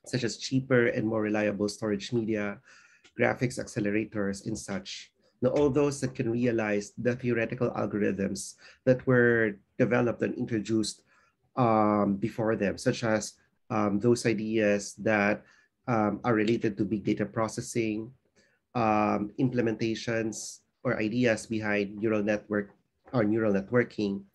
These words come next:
and even cloud computing. So for today, we have a guest speaker who shall shed light on the latest updates on these developments.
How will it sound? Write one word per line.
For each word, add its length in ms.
and 100
even 300
cloud 200
computing. 600
So 200
for 180
today, 460
we 80
have 160
a 40
guest 260
speaker 360
who 140
shall 180
shed 480
light 400
on 80
the 80
latest 480
updates 420
on 80
these 160
developments. 960